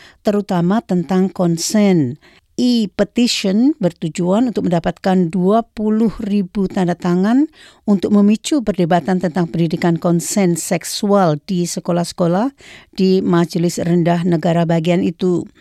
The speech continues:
Petisi diluncurkan oleh Chanel Contos,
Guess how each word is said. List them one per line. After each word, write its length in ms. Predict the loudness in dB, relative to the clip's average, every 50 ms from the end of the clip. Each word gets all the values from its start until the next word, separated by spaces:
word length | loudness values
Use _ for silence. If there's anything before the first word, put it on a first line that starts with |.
| _ _ -16 _
Petisi 480 | -4 -2 0 2 0 2 2 0 0 2
diluncurkan 640 | 2 2 2 2 0 -2 -4 -2 -2 -4 -2 -2 0
oleh 320 | 0 2 2 2 0 -2 -4 _
Chanel 800 | -8 -4 0 0 2 2 4 4 2 2 2 2 0 -2 -4 -4
Contos, 880 | -2 0 0 0 0 0 2 2 2 2 2 0 -2 -6 -8 -10 -12